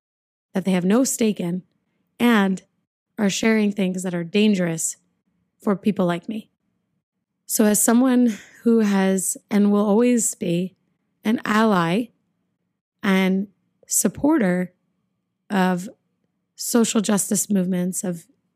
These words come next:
equal rights, of diversity, equity, and inclusion, of everything,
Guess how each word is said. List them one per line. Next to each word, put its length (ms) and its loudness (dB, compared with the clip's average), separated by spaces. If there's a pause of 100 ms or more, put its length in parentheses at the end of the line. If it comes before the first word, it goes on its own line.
(100)
equal 360 0
rights, 540 -2 (560)
of 640 -2
diversity, 560 2
equity, 340 2
and 100 2
inclusion, 680 -2 (480)
of 420 -2 (360)
everything, 680 0